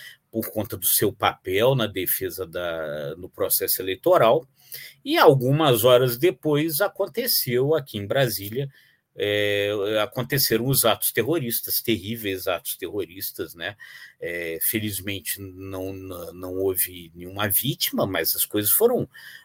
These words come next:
é, muito feias. Nós que estamos aqui, a gente viu, né? É, é, carros incendiados, ônibus incendiados, tentaram jogar um ônibus de cima de um viaduto, imagina se tivessem conseguido,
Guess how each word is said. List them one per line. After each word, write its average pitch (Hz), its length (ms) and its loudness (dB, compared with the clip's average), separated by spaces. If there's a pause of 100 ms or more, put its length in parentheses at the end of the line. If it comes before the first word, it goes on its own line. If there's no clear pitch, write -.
é, 90 760 2
muito 123 440 0
feias. 117 720 6
Nós 95 260 0
que - 100 -6
estamos 101 360 -4
aqui, 101 240 2
a 110 60 6
gente 110 400 -2
viu, 95 360 -4
né? 117 240 -2 (440)
É, 78 1200 -4
é, - 60 -14 (100)
carros 113 480 4
incendiados, 98 1040 2
ônibus 101 440 -2
incendiados, 92 840 2
tentaram 123 480 2
jogar 113 300 4
um 131 200 2
ônibus 117 460 -2 (380)
de 110 200 0
cima 120 320 4
de 107 140 -4
um 113 80 2
viaduto, 104 720 0
imagina 104 460 -6
se - 120 -4
tivessem 110 480 0
conseguido, 113 760 -6